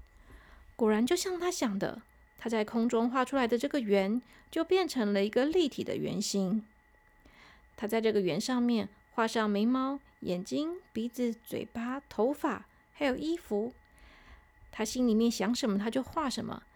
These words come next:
他把他平常他最喜欢画的那个人偶画出来，然后当他画出来的时候呢，这个人偶就出现在他的面前，就站在那边，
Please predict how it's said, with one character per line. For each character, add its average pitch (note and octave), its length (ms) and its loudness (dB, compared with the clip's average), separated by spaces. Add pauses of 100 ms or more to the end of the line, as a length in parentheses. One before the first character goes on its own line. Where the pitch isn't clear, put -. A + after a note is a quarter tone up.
(200)
他 - 120 -4
把 - 160 -2
他 C#4 100 -8
平 B3 280 -4
常 B3 240 0
他 D#4+ 120 -6
最 F#4 280 0
喜 - 160 -4
欢 B3+ 180 -2
画 B3+ 180 2
的 A3 100 2
那 A3+ 140 2
个 G3+ 120 2
人 F#3 180 2
偶 G#3+ 160 4
画 C4+ 240 0
出 A3+ 220 -2
来， G3+ 260 0 (680)
然 A3 160 -6
后 G3 80 0
当 A3 200 0
他 A3+ 140 0
画 D4+ 240 -4
出 E4 140 -6
来 D#4+ 100 2
的 D4 160 0
时 C#4+ 140 -4
候 E4+ 180 2
呢， D#4 260 -2 (380)
这 A#3+ 100 -2
个 G3 120 2
人 F3+ 160 2
偶 F#3+ 160 2
就 F3+ 120 -4
出 C#4 240 -6
现 C#4+ 240 -2
在 A#3+ 120 -2
他 A3+ 140 -4
的 G3 80 0
面 G#3 260 0
前， F#3+ 340 -4 (1200)
就 - 140 0
站 F4+ 180 0
在 E4 120 2
那 D#4 120 0
边， C4+ 400 2